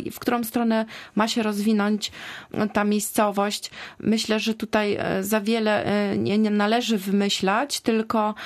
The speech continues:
skoncentrować się na tym, y, co Löcknitz, y, y, proponuje, jakie potencjały ma. U-, potencjałem jest tutaj jezioro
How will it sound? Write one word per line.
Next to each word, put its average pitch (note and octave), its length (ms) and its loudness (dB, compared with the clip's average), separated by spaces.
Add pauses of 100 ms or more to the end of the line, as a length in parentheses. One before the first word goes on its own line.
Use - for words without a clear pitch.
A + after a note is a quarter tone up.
(160)
skoncentrować A#3 720 0
się A3 160 2
na G#3+ 180 2
tym, A3 360 0
y, G3+ 340 0
co G#3 240 0
Löcknitz, G3+ 640 0
y, - 840 -2
y, G3 40 2
proponuje, A3+ 520 2
jakie A3 240 0
potencjały G3 760 0
ma. G#3 320 2
U-, G#3 120 0
potencjałem G#3 640 0
jest G#3 160 -2
tutaj F#3+ 300 0
jezioro F#3 680 2